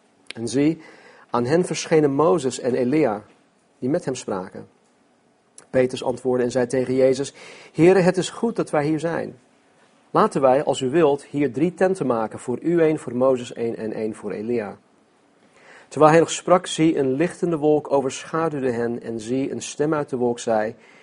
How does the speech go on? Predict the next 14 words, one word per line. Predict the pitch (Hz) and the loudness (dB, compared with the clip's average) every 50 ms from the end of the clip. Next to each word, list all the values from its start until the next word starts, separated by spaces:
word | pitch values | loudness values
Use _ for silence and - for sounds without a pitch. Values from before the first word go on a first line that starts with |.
| _ _ _ | _ _ _
"Dit | - 139 180 185 | 0 2 2 2
is | 185 151 | 2 0
mijn | 175 170 165 165 | 2 2 2 2
geliefde | 160 - 165 165 165 151 - 151 127 | 0 0 0 0 0 0 -2 -4 0
zoon, | 123 156 160 160 147 135 | 2 2 4 4 2 2
in | 117 123 | 0 -2
wie | 123 135 135 | -2 -2 -2
ik | 123 117 | -4 -4
mijn | 120 123 123 123 123 123 120 | -2 -2 0 2 2 2 4
welbehagen | 120 123 127 131 127 127 117 113 110 110 - - 196 | 6 6 6 6 4 0 -2 -2 -4 -4 -6 -8 -10
heb. | 196 202 196 - - _ _ _ _ _ _ _ _ _ _ _ _ _ _ _ _ _ _ _ _ _ _ | -8 -10 -10 -12 -16 _ _ _ _ _ _ _ _ _ _ _ _ _ _ _ _ _ _ _ _ _ _
Luister | - 110 107 113 - - | -10 -10 -10 -8 -8 -8
naar | 113 107 110 | -8 -6 -4
hem." | 113 131 131 113 104 | -2 -2 -2 -2 -4